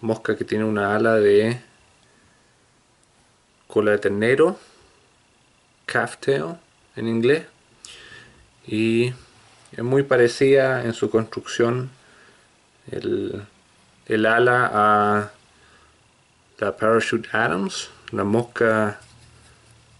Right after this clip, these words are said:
con un paracaídas, pero la única diferencia es que,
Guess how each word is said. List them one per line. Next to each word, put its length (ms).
con 140
un 100
paracaídas, 800
pero 480
la 140
única 340
diferencia 560
es 60
que, 460